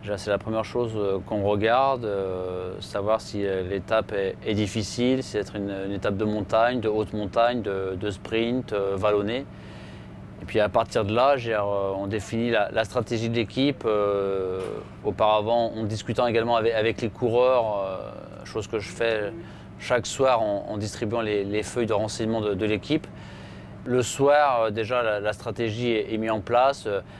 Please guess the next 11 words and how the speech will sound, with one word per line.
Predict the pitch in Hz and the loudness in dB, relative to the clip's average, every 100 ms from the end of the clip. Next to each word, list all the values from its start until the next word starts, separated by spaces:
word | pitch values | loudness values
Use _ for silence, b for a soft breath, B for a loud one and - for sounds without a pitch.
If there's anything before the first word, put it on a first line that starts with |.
| B | B
bien | 104 110 | -4 -2
sûr, | - 131 | 4 4
elle, | 110 104 101 | 6 4 4
au, | 107 113 | 2 0
au | 131 | 0
fil | - 151 | 2 4
des | 139 139 | 6 6
jours, | 135 165 147 120 | 6 6 6 4
la | 107 | 2
stratégie | - 120 123 117 127 | 0 -2 0 2 0
peut, | - 107 101 98 | 0 0 0 0